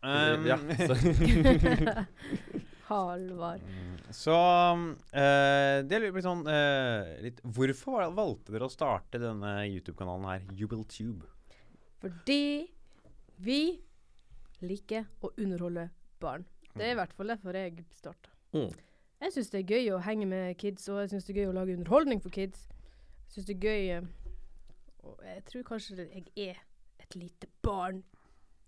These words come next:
Speaker 3: inni meg.
Speaker 1: Mm, i hodet i hvert fall.
Speaker 3: I hodet.
Speaker 2: Vet dere hvorfor dere er så glad i å underholde barn?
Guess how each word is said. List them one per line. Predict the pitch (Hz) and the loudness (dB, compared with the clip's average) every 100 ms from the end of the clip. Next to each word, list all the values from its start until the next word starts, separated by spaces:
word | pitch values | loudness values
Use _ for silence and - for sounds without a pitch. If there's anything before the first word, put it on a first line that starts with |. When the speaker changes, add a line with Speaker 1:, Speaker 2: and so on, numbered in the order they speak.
| _ - | _ -12
Speaker 3:
inni | 240 226 233 | -8 -6 -4
meg. | 226 247 285 | -6 -8 -10
Speaker 1:
Mm, | - 101 - 90 - - | -6 -6 -6 -10 -16 -14
i | 98 | -12
hodet | 87 92 82 - | -8 -8 -8 -10
i | |
hvert | |
fall. | - - | -14 -12
Speaker 3:
I | 240 | -10
hodet. | 196 - 226 220 240 226 220 196 | -10 -8 -8 -2 -2 -2 -2 4
Speaker 2:
Vet | 139 | 6
dere | 196 | 6
hvorfor | 185 123 131 | 6 4 2
dere | 139 139 | 4 4
er | |
så | 131 123 | 4 4
glad | 120 110 | 4 4
i | 107 | 4
å | 107 107 | 2 2
underholde | 113 107 110 | -2 -2 0
barn? | 110 214 | 2 0